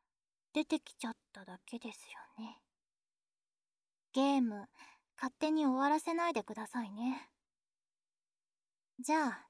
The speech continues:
続き、しましょっか。同じじゃつまんないんで、さっきより早くしごいてほしいです。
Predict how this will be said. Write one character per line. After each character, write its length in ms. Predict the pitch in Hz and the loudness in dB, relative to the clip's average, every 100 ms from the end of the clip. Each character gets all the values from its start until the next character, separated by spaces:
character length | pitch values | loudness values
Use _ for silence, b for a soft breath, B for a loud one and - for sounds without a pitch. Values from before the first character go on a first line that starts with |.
| - | -16
続 320 | 220 233 226 - | -14 -12 -14 -10
き、 200 | 262 - _ _ _ _ | -10 -10 _ _ _ _
し 140 | - 254 | 0 4
ま 140 | 262 | 4
し 80 | 302 | 2
ょ 40 | |
っ 40 | 320 - | -4 -6
か。 240 | - - _ _ _ _ _ _ _ _ _ _ _ _ _ _ _ _ | -8 -8 _ _ _ _ _ _ _ _ _ _ _ _ _ _ _ _
同 100 | 226 247 311 | 0 4 4
じ 140 | 349 | 6
じ 80 | 370 | 6
ゃ 80 | 370 | 6
つ 160 | - | 6
ま 160 | 240 262 | 2 4
ん 100 | 269 | 4
な 120 | 226 | 2
い 100 | 208 | -2
ん 80 | 196 | -8
で、 100 | 220 214 - _ _ _ _ _ - | -10 -10 -10 _ _ _ _ _ -2
さ 180 | - | 2
っ 60 | 370 - | 2 2
き 80 | 311 | -2
よ 140 | 247 | -2
り 120 | 202 | -4
早 300 | - 294 320 | -4 -2 -2
く 100 | - | -4
し 140 | - 220 | -8 -10
ご 140 | 226 | -8
い 40 | 233 | -10
て 80 | |
ほ 160 | 208 214 | -10 -10
し 200 | - 208 | -12 -16
い 20 | |
で 140 | 190 160 | -18 -20
す。 160 | - | -20